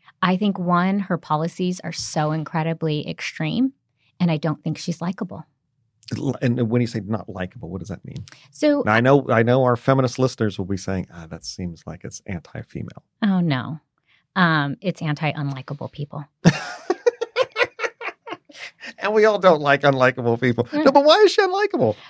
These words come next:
Speaker 1: Um, there's nothing about her, to me, that's warm.
Speaker 2: Mm.
Speaker 1: And, um, I think that that's something that's important. Um, I think that you get the sense from Vice President Biden
Speaker 2: Mm-hmm.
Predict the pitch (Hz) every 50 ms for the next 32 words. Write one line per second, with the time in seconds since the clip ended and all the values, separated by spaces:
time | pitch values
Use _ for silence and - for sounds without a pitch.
0 | - _ 247 262 277 247 - 220 226 262 277 254 269 294 330 311 453 440 370 226
1 | 185 165 147 170 180 - - 214 196 170 139 - - - - 170 151 151 147 151
2 | 175 214 269 330 330 294 - - - 170 165 156 - - 165 139 131 139 151 160
3 | 151 117 85 64 - - 151 - _ - 139 143 131 113 92 90 - - _ _
4 | _ _ - 208 190 185 180 175 170 170 165 151 - - 202 180 160 156 151 143
5 | 143 - - 202 220 - - 262 254 - 254 240 - 220 202 - - 240 233 233
6 | 254 240 226 226 220 - - 214 202 196 - 196 226 302 - 147 139 - _ _
7 | _ _ _ - - _ 196 196 - - 208 196 240 247 - 262 254 262 254 -
8 | - 202 180 - - 160 160 196 208 220 202 180 196 190 185 - _ - 180 165
9 | 160 147 - - - 175 160 156 151 - - - - - - 160 156 151 143 143
10 | 143 147 - 147 143 143 - - - 156 147 - 156 147 139 135 - _ _ _
11 | _ _ _ - 131 131 139 151 156 175 214 240 - 113 113 156